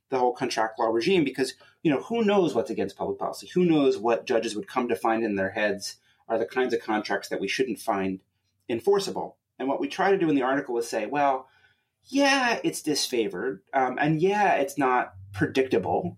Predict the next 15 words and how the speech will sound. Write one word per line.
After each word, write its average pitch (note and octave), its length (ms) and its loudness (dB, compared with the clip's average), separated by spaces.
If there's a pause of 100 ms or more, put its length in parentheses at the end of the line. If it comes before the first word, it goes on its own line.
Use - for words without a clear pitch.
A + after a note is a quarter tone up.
(120)
um, G2 300 -4
in G#2+ 160 -6
some A2+ 340 0
ways. G2 300 -2
If G2+ 120 -12
you A2 80 -4
look A#2 160 0
at G2+ 100 -8
the G#2+ 180 2
recorded A2+ 500 0
cases, A2+ 540 -2
you A2+ 80 2
know, G2+ 120 2
there's G2+ 200 0
a, G2 180 0